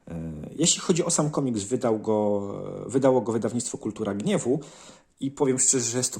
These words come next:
piękne wydanie. Ja już na unboxingu się, e, zachwyciłem, e, tą pozycją, bo wygląda naprawdę wspaniale.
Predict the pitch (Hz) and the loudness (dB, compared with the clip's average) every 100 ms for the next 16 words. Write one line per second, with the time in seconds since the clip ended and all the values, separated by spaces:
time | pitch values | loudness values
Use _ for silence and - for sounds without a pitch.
0 | - - 160 107 107 98 92 87 85 90 | -4 2 2 2 -4 -6 -6 -8 -8 -4
1 | 127 127 127 139 135 127 117 120 - 139 | -2 -2 -2 -2 -2 -2 -4 -6 -4 -4
2 | 98 - 104 95 92 - - 92 92 110 | -4 -4 -2 -4 -6 -14 -10 -8 -6 -8
3 | - - 107 101 104 - - _ 90 90 | -10 -8 -4 -4 -6 -14 -20 _ -12 -8
4 | - 104 101 98 98 98 95 92 95 107 | -6 -6 -6 -8 -6 -6 -6 -8 -6 -6
5 | 104 107 104 110 95 104 - - - 113 | -4 -4 -4 -6 -4 -8 -4 -2 0 0
6 | 113 110 90 | 2 2 0